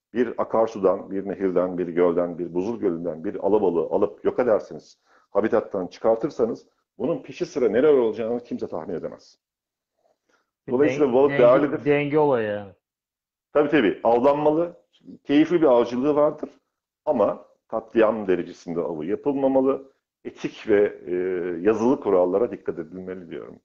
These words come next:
Speaker 1: Yani bak,
Speaker 2: Evet.
Speaker 1: sorusu olan varsa alabiliriz şimdi.
Speaker 2: Yo, bir yorum var. Ondan sonra senin, e, şeye geçeceğim abi. Soruları alacağım.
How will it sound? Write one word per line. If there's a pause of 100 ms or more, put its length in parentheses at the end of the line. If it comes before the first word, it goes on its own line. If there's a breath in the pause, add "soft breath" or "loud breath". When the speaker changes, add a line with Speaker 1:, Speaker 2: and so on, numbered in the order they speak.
Speaker 1:
Yani
bak,
Speaker 2:
Evet.
Speaker 1:
sorusu
olan
varsa
alabiliriz
şimdi. (640)
Speaker 2:
Yo,
bir
yorum
var.
Ondan
sonra
senin,
e, (120)
şeye
geçeceğim
abi.
Soruları
alacağım.